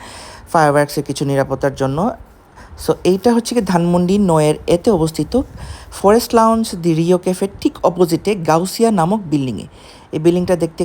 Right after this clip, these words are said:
খুবই কালারফুল, অনেকেই TikTok-এ, অনেকেই অনেক ভিডিও ব্লগে দেখেছেন। So এই বিল্ডিংয়ে লেভেল ফাইভে অবস্থিত ইয়ামচা ডিস্ট্রিক্ট। ইয়ামচার ভিডিও আপনারা অনেক দেখেছেন, এটা খুবই একটা ফেমাস রেস্টুরেন্ট, একটা প্যান এশিয়ান, একটা ফিউশন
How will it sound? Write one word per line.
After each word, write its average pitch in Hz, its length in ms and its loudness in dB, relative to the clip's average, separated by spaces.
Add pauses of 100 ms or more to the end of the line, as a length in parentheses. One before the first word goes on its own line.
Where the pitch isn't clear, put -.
(140)
খুবই 226 280 -2
কালারফুল, 196 380 2 (120)
অনেকেই 160 340 -2
TikTok-এ, 165 440 -2 (220)
অনেকেই 156 380 -2
অনেক 160 140 0 (300)
ভিডিও 156 260 2 (160)
ব্লগে 143 340 2
দেখেছেন। 160 340 -4 (460)
So - 60 -2 (200)
এই 254 60 4 (100)
বিল্ডিংয়ে 226 320 4 (100)
লেভেল 170 220 2 (100)
ফাইভে 180 340 2
অবস্থিত 151 300 -6 (180)
ইয়ামচা 147 420 -2
ডিস্ট্রিক্ট। - 360 -12 (520)
ইয়ামচার 185 400 4 (100)
ভিডিও 247 180 2 (100)
আপনারা 220 240 2
অনেক 208 120 -2 (100)
দেখেছেন, 196 300 -6 (100)
এটা 165 160 0 (380)
খুবই 196 320 0
একটা 285 220 -4
ফেমাস 190 260 -2 (120)
রেস্টুরেন্ট, 170 420 -6 (600)
একটা 165 160 -2 (120)
প্যান 190 200 4 (220)
এশিয়ান, 170 320 -2
একটা 247 180 -4
ফিউশন 196 280 -2